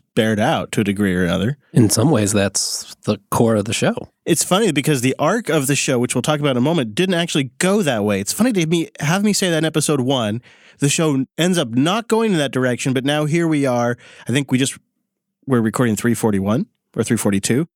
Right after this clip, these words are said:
Speaker 2: Three forty-three.
Speaker 1: And we're now more closer to what I'm talking about here than we were a hundred, two hundred episodes ago. That's weird.
Speaker 2: Some ideas, uh, take a long time.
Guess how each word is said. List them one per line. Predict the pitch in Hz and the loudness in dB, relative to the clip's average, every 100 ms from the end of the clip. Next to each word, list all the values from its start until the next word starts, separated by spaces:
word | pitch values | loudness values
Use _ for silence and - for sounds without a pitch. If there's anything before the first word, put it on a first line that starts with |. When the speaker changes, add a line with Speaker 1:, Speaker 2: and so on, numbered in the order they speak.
| - | 0
Speaker 2:
Three | 131 | 2
forty-three. | 156 127 127 110 - 104 123 220 101 - _ _ - | 4 2 2 0 0 2 2 0 -6 -10 _ _ -2
Speaker 1:
And | 143 135 131 - | 2 2 0 -4
we're | - 135 139 | -2 0 2
now | 127 147 143 | 0 0 2
more | 139 147 | 2 0
closer | - 156 156 135 | 0 0 0 0
to | 123 | 0
what | 120 | 2
I'm | 117 | 0
talking | 123 120 120 | 0 0 0
about | 107 104 | 0 0
here | 170 160 | 0 0
than | 120 113 | 0 0
we | 110 | 0
were | 113 110 104 - _ _ - | 0 0 -2 -6 _ _ -8
a | - | -2
hundred, | 127 120 113 | 0 0 0
two | 143 | 0
hundred | 120 110 | 0 0
episodes | 135 147 104 92 | 0 0 -2 -2
ago. | 82 67 - _ _ _ _ _ _ _ - | -6 -6 -8 _ _ _ _ _ _ _ -4
That's | 160 - | -4 0
weird. | 233 175 - _ _ - | 0 0 -6 _ _ 2
Speaker 2:
Some | 220 302 | 4 4
ideas, | 262 233 220 185 | 4 2 2 2
uh, | 190 180 170 | 2 0 0
take | 202 196 | -2 0
a | 139 | 0
long | 135 127 | 0 0
time. | 131 101 | -2 -4